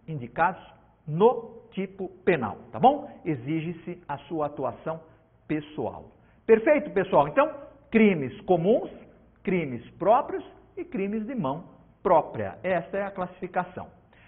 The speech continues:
Vamos para uma outra classificação agora, crimes dolosos, culposos e préterdolosos.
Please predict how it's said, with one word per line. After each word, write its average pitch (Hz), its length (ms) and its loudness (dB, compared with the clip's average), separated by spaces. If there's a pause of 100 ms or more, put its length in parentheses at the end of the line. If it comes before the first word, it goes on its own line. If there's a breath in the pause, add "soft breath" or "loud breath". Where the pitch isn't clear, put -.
(160 soft breath)
Vamos 320 220 8
para 269 120 8
uma 233 160 8
outra 233 240 4
classificação 185 720 2
agora, 180 360 6
crimes 247 340 -2
dolosos, 226 600 6
culposos 233 680 4 (480 soft breath)
e 214 100 0
préterdolosos. 165 1700 4